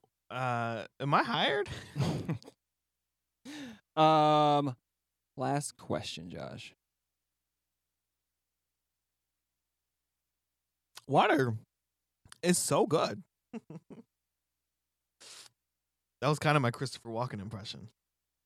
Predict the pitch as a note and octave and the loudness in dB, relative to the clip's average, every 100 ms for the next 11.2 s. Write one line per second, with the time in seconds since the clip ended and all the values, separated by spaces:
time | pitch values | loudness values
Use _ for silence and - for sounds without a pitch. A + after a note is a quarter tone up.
0 | _ _ _ _ _ _ _ _ _ _ | _ _ _ _ _ _ _ _ _ _
1 | _ _ _ _ _ _ _ _ _ _ | _ _ _ _ _ _ _ _ _ _
2 | _ _ _ _ - - C3 C3+ F#4 D4 | _ _ _ _ -20 -12 0 2 2 -2
3 | _ _ _ _ _ _ _ _ _ - | _ _ _ _ _ _ _ _ _ -18
4 | - - F4+ D4 G#3 D3 C#3+ B2 A#2+ A#2 | -6 -2 0 4 4 6 4 6 4 2
5 | G2 F#2+ A2+ - _ _ _ _ _ _ | -6 -8 -10 -14 _ _ _ _ _ _
6 | _ _ _ _ _ - D3+ C#5+ C#5 F3+ | _ _ _ _ _ -4 4 6 6 4
7 | C#3+ C3 D3+ - _ _ _ - G#3 A3 | 2 0 -6 -12 _ _ _ -8 -6 0
8 | D#5+ B4 B3+ C#5 - E2 F#2 - B2+ E3 | 2 2 2 2 2 0 -10 -12 -2 0
9 | F3 G#2 F#3 D#3+ E3+ D#3 C3 A#2 - D#4 | 0 -2 -2 4 6 6 2 0 2 4
10 | F#3 E3 - - C#3 B2 - D#3+ C#3+ A#2+ | 6 6 2 0 -2 0 0 0 0 0
11 | A2 F#2+ | -2 -6